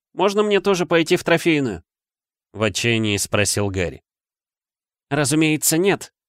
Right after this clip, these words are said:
сказала профессор МакГонагал, поднимая брови. «Профессор Локхарт попросил именно вас, оба ровно в восемь». Гарри и Рон побрели в большой зал в состоянии глубочайшего отчаяния,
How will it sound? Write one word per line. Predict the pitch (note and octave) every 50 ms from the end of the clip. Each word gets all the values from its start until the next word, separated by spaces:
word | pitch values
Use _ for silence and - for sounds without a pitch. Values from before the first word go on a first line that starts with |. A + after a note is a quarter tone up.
| _ _ _ _ _ _ _ -
сказала | - - - - F#2 F2 F#2 F#2 F#2+ F#2+ F2
профессор | - G2+ F#2 - A#2+ A2+ - - G2 G2
МакГонагал, | G2 G2 F2 E2+ F2+ A#2+ C3+ C3+ C3 B2+ C3+ C3
поднимая | A#2 - B2+ A2+ G#2+ A2+ G#2+ G2+ G2 G2 G2+
брови. | F#2+ G2+ G#2 G2 D#2+ C#2+ - - _ _ _ _ _ _ _ _ _ _ _ _ _ _ _ _ _
«Профессор | - C#3+ D3+ - F#3+ F3 - F#3 E3
Локхарт | E3+ F3 F#3 G3 F#3 - - F3 D#3+ -
попросил | - E3+ - E3 D#3+ D#3+ - - G#3+ G#3+ G3+
именно | - - F#3+ F#3+ F#3 F#3 F3+ F3+ F3+ E3+ C#3
вас, | A#2+ A#2 A2+ - - _ - - _ _ _
оба | - D3 E3 D#3+ D3+ F#3+ G3+ G3 _ _ _ -
ровно | D3 C#3+ D#3 C#3+ C3 D3 E3+ E3+
в | -
восемь». | E3+ G3+ G3+ - - - G2+ F#2+ F2 _ _ _ _ _ _ _ _ _ _ _ _ _ _ _ _ _ _ _ _ _ _ _ _ _ _ _ _ _ _ _ _ _ _ _ _ -
Гарри | G#2+ F#2 B2 D3 C#3+ C#3+
и | C#3
Рон | C3+ C3+ D#3+ F3+ F3+ -
побрели | C#3+ A#2+ A#2 C3+ C#3 D3 D3
в | B2
большой | A2+ C3 B2 A2+ - - B2 A#2+
зал | G#2+ G2 B2 C#3+ D3+
в | C3+
состоянии | - - A#2 - - G#2+ G#2+ B2+ C3+ C3 B2+ A#2+ A2+ G#2
глубочайшего | F#2+ G#2+ G2+ F#2+ G2+ - - - A#2+ A2+ - - A2 G2+ G#2+
отчаяния, | A2 A#2 - - - A#2 G#2+ F#2 E2 C#2+ B1+ A1+ -